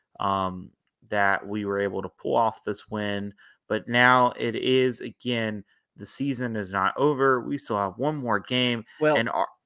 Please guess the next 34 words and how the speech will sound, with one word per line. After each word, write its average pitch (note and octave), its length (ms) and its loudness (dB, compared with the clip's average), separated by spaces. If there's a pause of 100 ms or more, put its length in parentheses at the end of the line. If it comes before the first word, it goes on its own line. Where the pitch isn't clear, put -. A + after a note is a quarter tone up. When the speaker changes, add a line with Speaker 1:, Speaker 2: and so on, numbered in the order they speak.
(500)
Speaker 1:
go C#3 80 -2
ahead. C#3 200 4
Speaker 2:
before F#3+ 220 6
we, E3+ 180 2
before D#3+ 480 0
we D#3+ 120 0
move C#3+ 540 -2 (100)
on B2 380 0
to C3 200 -4
this A#2+ 280 -4
week's A#2 260 -6
game, A2+ 380 -2 (440)
um, G#2 300 -6
a A#2 40 -2
little D3+ 240 2
bit C3+ 200 0
more A#2+ 200 -2
on A2+ 120 -2
the, G#2 180 -4 (160)
on G2 540 -6 (180)
what B2+ 220 0
we A#2+ 80 0
were A#2 100 -2
talking A2+ 280 2
about, G#2 260 -2
about F#2+ 420 -2 (460)
our G#2+ 140 0
passing B2 440 2
game. F#2 260 -6 (960)
Look C#3 420 4
at G3+ 240 6 (440)
our C3+ 220 6
completion C3 600 0
rate A2 340 -2